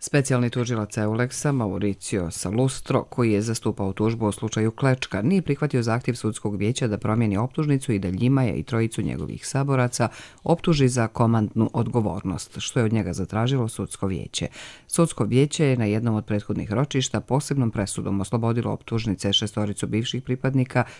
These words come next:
takozvane O V K, koji su u istom predmetu bili optuženi za ratne zločine.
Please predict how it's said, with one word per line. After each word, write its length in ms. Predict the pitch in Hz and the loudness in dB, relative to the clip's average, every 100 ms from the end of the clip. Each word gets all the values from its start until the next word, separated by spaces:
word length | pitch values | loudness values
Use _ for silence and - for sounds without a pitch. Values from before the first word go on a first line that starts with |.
| - | -6
takozvane 580 | 180 - 123 120 113 107 - | -6 0 0 2 0 0 -4
O 120 | 98 | -6
V 120 | 87 | -6
K, 280 | - 151 135 - - - | -2 0 0 -4 -16 2
koji 160 | 214 | 2
su 120 | - | 4
u 40 | 165 | 0
istom 240 | 165 110 | 0 -4
predmetu 420 | - 123 151 135 | 0 2 2 0
bili 220 | 110 107 110 | -2 -2 -2
optuženi 520 | 113 - 131 120 117 | -4 -2 0 2 0
za 180 | 120 - | -2 -4
ratne 340 | 104 92 101 107 | -4 -4 -4 -4
zločine. 540 | - - - 69 | -4 -10 -8 -6